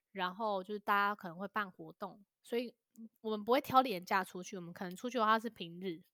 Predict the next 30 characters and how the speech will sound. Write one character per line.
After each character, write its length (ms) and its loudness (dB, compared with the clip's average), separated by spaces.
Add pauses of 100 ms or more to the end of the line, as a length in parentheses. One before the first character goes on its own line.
(100)
或 160 0
是 400 -2
就 160 -6
是 180 -2 (520)
跟 260 -2
学 140 -8
校 120 2
请 240 -8
一 120 -16
天， 340 -8
然 80 -12
后 160 -2
我 40 -10
们 120 -16
就 100 -10
是 120 -6
去， 320 -12
但 120 -12
我 140 -10
们 100 -10
不 120 -4
会 100 0
去 260 -6 (200)
挤， 180 -14
人 180 2
挤 200 -6
人 160 -8
的 80 -10
地 180 -12
方。 300 -10